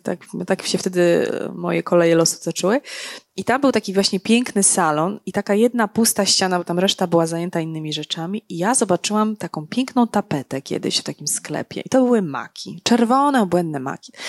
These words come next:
Wysoko tam było, prawie dwa osiemdziesiąt była ta ściana. Mówię, dobra, kupię te maki. Kupiłam, nakleiłam, kosztowało to jakąś fortunę. Nakleiłam i tak patrzę na to.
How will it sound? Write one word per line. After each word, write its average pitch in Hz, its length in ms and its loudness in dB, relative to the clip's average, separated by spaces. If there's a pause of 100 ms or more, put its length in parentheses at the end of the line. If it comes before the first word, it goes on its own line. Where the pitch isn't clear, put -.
(320)
Wysoko - 360 0
tam 143 180 -4
było, 190 200 2
prawie 156 260 -4 (240)
dwa 165 300 0
osiemdziesiąt 160 680 -4
była 160 180 -2
ta 147 140 -8
ściana. 156 200 -8
Mówię, 165 140 0
dobra, - 380 -2
kupię 185 260 -4
te 160 140 -10
maki. - 420 -12 (100)
Kupiłam, 208 480 2
nakleiłam, 180 520 -2
kosztowało 208 500 2
to 202 100 -2
jakąś 196 240 -4
fortunę. 196 580 -2 (640)
Nakleiłam 220 380 0
i - 40 -4
tak - 200 -6
patrzę 185 440 0
na 143 160 -6
to. 180 280 -6